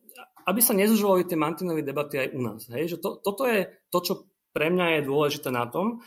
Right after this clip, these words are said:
a menej dôležité na, pre mňa je to, že ako to nazveme a, a, a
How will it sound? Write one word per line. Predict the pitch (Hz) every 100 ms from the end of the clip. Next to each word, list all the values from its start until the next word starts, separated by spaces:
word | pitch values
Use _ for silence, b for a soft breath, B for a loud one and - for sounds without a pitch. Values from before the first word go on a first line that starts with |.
| B B
a | -
menej | 139 196 226
dôležité | 185 180 180 170
na, | 160 165 - 165
pre | - 160
mňa | 170 160
je | 160 156
to, | 151 160
že | 165
ako | 151 226
to | 220
nazveme | 202 190 185 180 175 175 _ _ _ -
a, | - 131 131
a, | - 139
a | 139 -